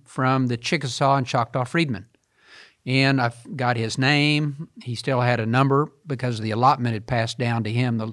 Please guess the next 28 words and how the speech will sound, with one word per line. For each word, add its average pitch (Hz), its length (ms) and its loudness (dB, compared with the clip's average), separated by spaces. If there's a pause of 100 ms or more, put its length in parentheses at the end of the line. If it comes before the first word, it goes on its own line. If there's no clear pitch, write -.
(140)
the 113 180 -10
land 120 300 -2
of 107 60 -6
the 110 80 -4
nation. 123 340 -4 (560)
And 139 100 -4
so 139 400 0 (100)
when 135 300 -4
I, 127 140 -6 (100)
I 139 140 -4
was 123 120 -4
reeling 160 360 0
down, 151 320 0
and 120 100 -2
I'll 123 80 -2
never 160 280 0
forget, 135 460 -2 (100)
I 151 160 -2
was 151 220 -2 (400)
on 147 280 -2
the 127 80 -2
machine. 123 600 -2
He 147 160 2
was 131 260 -2 (260)
standing 143 380 -2
right 143 180 2
behind 151 320 0
me. 110 220 -6